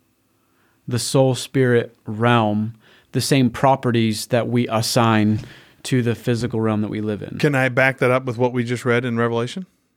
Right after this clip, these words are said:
Speaker 1: Sure.
Speaker 2: Would that be also part of like and as?
Speaker 1: Sure. Okay,
Speaker 2: We're,
Speaker 1: explain.
Speaker 2: we're, we're
Speaker 1: Keep
Speaker 2: trying
Speaker 1: going.
Speaker 2: to use our physical five senses
Speaker 1: To interpret.
Speaker 2: to interpret what I'm looking at.
Speaker 1: Right.
Speaker 2: He says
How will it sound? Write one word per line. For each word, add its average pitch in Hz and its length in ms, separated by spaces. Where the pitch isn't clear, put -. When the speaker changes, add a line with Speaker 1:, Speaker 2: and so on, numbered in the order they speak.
Speaker 1:
Sure. 139 160
Speaker 2:
Would 143 240
that 147 200
be 139 140
also 127 340
part 127 380
of 120 260
like 113 320
and 117 120
as? 113 480
Speaker 1:
Sure. 131 560
Okay, - 140
Speaker 2:
We're, 147 60
Speaker 1:
explain. 147 320
Speaker 2:
we're, - 40
we're 143 120
Speaker 1:
Keep 151 80
Speaker 2:
trying 156 260
Speaker 1:
going. 127 80
Speaker 2:
to 170 80
use 147 280
our 127 120
physical 143 800
five 123 380
senses 117 680
Speaker 1:
To 156 120
interpret. 120 540
Speaker 2:
to 160 80
interpret 139 400
what 120 140
I'm 110 160
looking 120 360
at. 90 200
Speaker 1:
Right. 104 280
Speaker 2:
He 147 120
says 123 560